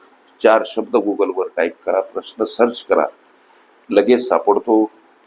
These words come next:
तुम्ही जे प्रश्न विचारता, त्यातील बहुतेक सर्व प्रश्न हे already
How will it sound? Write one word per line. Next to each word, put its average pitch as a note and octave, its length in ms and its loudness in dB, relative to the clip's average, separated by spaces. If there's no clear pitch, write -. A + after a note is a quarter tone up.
तुम्ही A#2 180 0
जे C3 60 2
प्रश्न G2+ 360 -2
विचारता, F#2 480 -2
त्यातील G2+ 400 -2
बहुतेक F#2+ 480 -2
सर्व F2+ 300 -2
प्रश्न - 380 -6
हे F2+ 280 2
already G#2+ 580 2